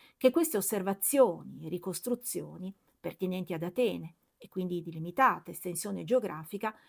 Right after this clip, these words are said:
non devono essere considerate arbitrariamente.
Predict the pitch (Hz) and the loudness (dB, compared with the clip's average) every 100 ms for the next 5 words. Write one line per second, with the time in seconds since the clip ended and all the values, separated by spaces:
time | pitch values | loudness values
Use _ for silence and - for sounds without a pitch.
0 | _ _ 190 196 262 254 185 196 196 208 | _ _ -2 0 4 4 2 0 -2 -2
1 | 190 202 185 196 185 190 190 190 175 185 | -2 -2 -4 0 2 2 0 -2 -2 -2
2 | 185 175 180 185 170 170 165 180 | -2 -2 -2 -2 -6 -10 -14 -16